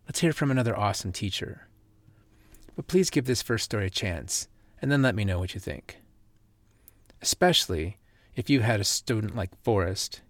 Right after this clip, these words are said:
you just can't forget, even after twenty years. I know one thing for certain. If you have, you're not alone. It's terribly painful to admit,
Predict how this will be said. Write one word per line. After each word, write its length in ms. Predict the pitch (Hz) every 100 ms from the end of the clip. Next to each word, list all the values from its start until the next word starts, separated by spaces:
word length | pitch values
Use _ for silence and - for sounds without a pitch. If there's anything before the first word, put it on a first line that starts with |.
| -
you 80 |
just 200 | 110 120
can't 360 | - 110 90 -
forget, 420 | - 85 80 73 - _ _ _ _ _ _
even 240 | - 110 107
after 220 | 92 95
twenty 320 | 92 92 80
years. 420 | 82 92 - - - _ _ _ _ _ _ _ _ _ - - _ _ _ -
I 120 | 143
know 120 | 147
one 200 | 123 117
thing 200 | - 95
for 160 | - 92
certain. 400 | - 92 78 117 - _ _
If 120 | 101
you 80 | 113
have, 400 | 113 117 139 - - _ _ _ _ _ _ _ _
you're 120 | 110
not 160 | 101 95
alone. 380 | 85 85 98 113 _ _ _ _ _ _ _ _ _ _ _ - - _ _ - - _ _ _ _ _ -
It's 140 | -
terribly 320 | - 185 135
painful 400 | - 113 98 95
to 160 | - 107
admit, 340 | 95 98 87